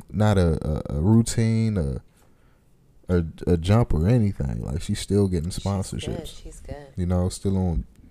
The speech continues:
Speaker 1: cereal boxes and stuff like that.
Speaker 2: I, I believe there's no wrong answers. I agree with people that support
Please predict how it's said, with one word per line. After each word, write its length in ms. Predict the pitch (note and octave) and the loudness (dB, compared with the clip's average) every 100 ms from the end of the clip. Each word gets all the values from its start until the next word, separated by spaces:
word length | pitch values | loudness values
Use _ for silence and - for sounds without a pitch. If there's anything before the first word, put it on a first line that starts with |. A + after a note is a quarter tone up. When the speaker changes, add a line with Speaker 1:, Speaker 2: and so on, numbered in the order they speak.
| - - | -20 -16
Speaker 1:
cereal 540 | - - G2+ G2 D#2+ | -10 -2 0 2 0
boxes 500 | E2 C#2+ D2 - - | 0 -2 -2 -6 -8
and 120 | F2 D#2 | -8 -8
stuff 300 | - D2 - | -6 -8 -6
like 240 | - - | -10 -10
that. 180 | - - - | -10 -12 -12
Speaker 2:
I, 140 | A3+ C#4 | -14 -6
I 100 | - | -4
believe 280 | C4+ C4+ D#4 | -4 -6 -8
there's 180 | D#4 C4 | -8 -8
no 160 | G3+ F#3+ | -8 -6
wrong 240 | E3+ D#3+ | -6 -6
answers. 560 | D3+ D#3+ D3 D3 - - - | -8 -10 -12 -12 -14 -10 -6
I 540 | F3+ F3 E3+ E3+ F3+ - | -2 0 -2 -4 -8 -8
agree 240 | F3 G3 | -4 -2
with 100 | B3 | -2
people 220 | - A3+ G#3 | -4 -8 -4
that 140 | F#3 | -4
support 580 | E3 D#3+ - F3 G#3 - | -4 -8 -2 -2 -2 -6